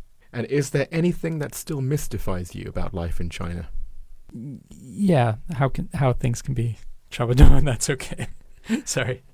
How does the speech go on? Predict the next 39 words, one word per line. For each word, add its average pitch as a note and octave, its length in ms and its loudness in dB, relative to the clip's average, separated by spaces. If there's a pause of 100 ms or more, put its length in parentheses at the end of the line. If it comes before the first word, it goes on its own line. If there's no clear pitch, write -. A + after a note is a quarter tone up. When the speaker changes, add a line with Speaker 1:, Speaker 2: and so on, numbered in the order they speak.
(120)
Speaker 1:
Oh, C#3 120 4
Chabuduo C3 520 4
again. G#2 360 4
Speaker 2:
<laughs> - 20 -8
Yeah, G3+ 200 8
I D#3+ 40 10
Speaker 1:
Chabu- D#3 60 2
Speaker 2:
mean, E3+ 100 0
that, E3+ 240 2
that, E3+ 280 0
that D#3 200 -6
just - 220 -12
really, D3+ 340 -4
I D3 160 -4 (160)
can't E3+ 400 -6
get C#3 180 -2
over B2+ 280 -4
that. A#2+ 240 -6
Like, C3+ 140 -2
to D3+ 160 0
me, D#3 140 4
that's C#3 220 2
just D3 200 -4
so, C#2+ 500 -4
um, C#2 360 -6 (1300)
that D#3 160 -10
sounds B2+ 240 -6
so C3 180 -8
bad A#2+ 220 -6
because C3+ 220 -8
obviously C3 480 -4
people B2+ 300 -10
are A#2+ 40 -8
doing B2 220 -8
amazing B2 380 -8
things C3 280 -10
here C3+ 160 -8
and B2 160 -8
people - 380 -12